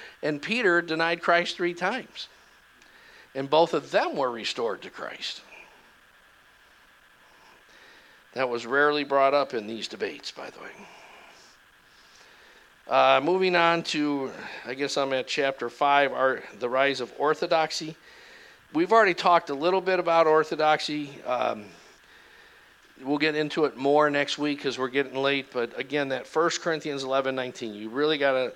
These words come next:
like, you should at least memorize the reference, like, because there, what Paul is saying is God is sovereignly supervising a process where every major idea of Christianity is gonna be challenged by false groups.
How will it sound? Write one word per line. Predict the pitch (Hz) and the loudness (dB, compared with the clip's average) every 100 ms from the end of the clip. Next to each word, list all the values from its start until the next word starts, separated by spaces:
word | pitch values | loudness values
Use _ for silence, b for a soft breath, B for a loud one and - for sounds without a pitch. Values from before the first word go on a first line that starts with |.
| - | -6
like, | 135 131 | -6 -4
you | 170 | -2
should | 185 151 - _ | -2 -4 -10 _
at | 131 143 165 | -4 -4 -6
least | 233 214 - | -6 -6 -6
memorize | 147 156 147 139 135 123 | -4 -2 0 0 -2 -6
the | 131 | -6
reference, | 120 127 - - 113 110 | -2 -4 -4 -12 -12 -12
like, | 113 113 - B B B B B B B | -12 -14 -20 B B B B B B B
because | 147 147 151 143 131 | -6 0 2 2 0
there, | - 160 160 - - - - - _ _ 151 | 0 2 2 0 -14 -20 -20 -20 _ _ -4
what | 165 - | -4 0
Paul | 190 220 226 | 4 6 6
is | 196 | 4
saying | - 175 151 139 127 117 | 2 0 -2 -4 -8 -8
is | 127 123 | -8 -8
God | - 143 165 175 | -4 0 4 2
is | 165 131 | 0 -6
sovereignly | - 160 160 160 165 156 160 151 | -2 4 4 4 0 -4 -6 -6
supervising | - - 175 - 180 165 - - - 127 127 127 135 139 139 143 139 - | -6 -8 -8 -4 -4 -2 -4 -6 -4 -2 -2 0 -2 -2 -4 -8 -10 -10
a | |
process | 131 - 143 139 - 120 120 - B B B B B B | -10 0 0 0 -2 -4 -6 -8 B B B B B B
where | 127 143 143 - | 0 2 0 0
every | 160 165 175 175 | 0 0 -4 -4
major | 151 151 147 147 | -4 -6 -2 -2
idea | 139 131 139 113 | -2 -6 -6 -6
of | |
Christianity | - 139 - 131 131 | -4 -6 -6 -10 -8
is | 120 | -8
gonna | 131 123 | -10 -10
be | 113 | -6
challenged | - 143 117 107 - | -4 -2 -2 -6 -10
by | 107 | -12
false | - 123 117 | -6 -6 -6
groups. | - 117 - - - | -8 -12 -12 -12 -12